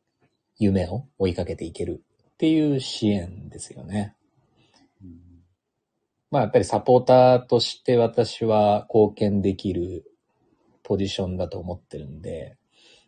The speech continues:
Speaker 1: まあ、それをサポーターとして支援していくことが、まあ、自分の夢でもあるので、まあ、そういう、う、活動を続けていくっていうのが、まあ、これからの抱負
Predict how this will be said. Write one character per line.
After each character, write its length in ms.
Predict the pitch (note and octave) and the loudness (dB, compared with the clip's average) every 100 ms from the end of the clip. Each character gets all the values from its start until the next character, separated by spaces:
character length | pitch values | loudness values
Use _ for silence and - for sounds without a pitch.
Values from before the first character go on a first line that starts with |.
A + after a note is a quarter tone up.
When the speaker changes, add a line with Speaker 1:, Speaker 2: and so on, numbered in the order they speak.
| _ | _
Speaker 1:
ま 100 | C3 | 0
あ、 20 | |
そ 160 | A#2+ C#3+ | 2 6
れ 140 | D3 | 6
を 220 | D3 C#3+ - D#3 - | 6 2 -4 -16 -4
サ 160 | B2 | -2
ポ 120 | D3+ | 0
ー 20 | C#3+ | 6
タ 120 | C#3+ | 6
ー 20 | |
と 80 | C#3 | 4
し 120 | B2+ | -2
て 500 | - F3 D#3+ G2 - _ _ _ _ _ _ _ _ _ _ _ _ _ _ _ _ | -2 2 2 2 -2 _ _ _ _ _ _ _ _ _ _ _ _ _ _ _ _
支 180 | - C3 | 0 2
援 220 | B2 A2 | 2 0
し 80 | - | 0
て 100 | A2 | 0
い 140 | G2+ | 0
く 80 | - | -4
こ 200 | - G#2+ | -2 0
と 280 | G#2 G2 G#2+ | 2 0 0
が、 400 | A2+ F3 G#2 - _ _ - | 2 2 2 -4 _ _ -6
ま 100 | G2 | -4
あ、 20 | |
自 140 | F#2 | -2
分 200 | F#2+ F#2 | -2 -2
の 80 | F#2 | -4
夢 340 | F#2+ F#2+ F#2 | -4 -2 -4
で 160 | F2+ G2 | -4 -4
も 200 | F2+ - - | -6 -10 -12
あ 60 | |
る 160 | F2+ D#2+ | -12 -14
の 120 | - - _ | -18 -20 _
で、 360 | F#2+ E2+ C#2 - _ _ - _ - | -6 -6 -8 -18 _ _ -20 _ -6
ま 60 | |
あ、 20 | |
そ 240 | G#2+ A2+ G#2 | -2 2 4
う 60 | |
い 100 | G2 G2 | 4 0
う、 300 | F#2+ E2 - _ _ _ _ _ | -2 -4 -10 _ _ _ _ _
う、 340 | A2 F#2+ F2 D#2+ _ _ _ | -6 -6 -6 -12 _ _ _
活 240 | - G2+ A#2+ | -8 -4 -2
動 240 | G2+ - _ _ _ - | -2 -4 _ _ _ -8
を 120 | G#2 | -6
続 220 | G2 F#2+ | -4 -6
け 140 | F2 - | -6 -10
て 100 | - | -12
い 80 | F#2+ | -4
く 120 | B2+ | -4
っ 20 | |
て 220 | - - | -4 -12
い 40 | D2 | -10
う 40 | |
の 80 | C2+ | -12
が、 160 | C#2+ - _ _ | -16 -20 _ _
ま 140 | G2+ E2+ | -12 -12
あ、 40 | |
こ 140 | - F#2+ | -10 -8
れ 80 | F#2+ | -8
か 120 | G2+ | -10
ら 100 | F#2 | -12
の 120 | F2+ | -14
抱 260 | - F#2 F2+ | -12 -10 -10
負 400 | - - - | -14 -18 -16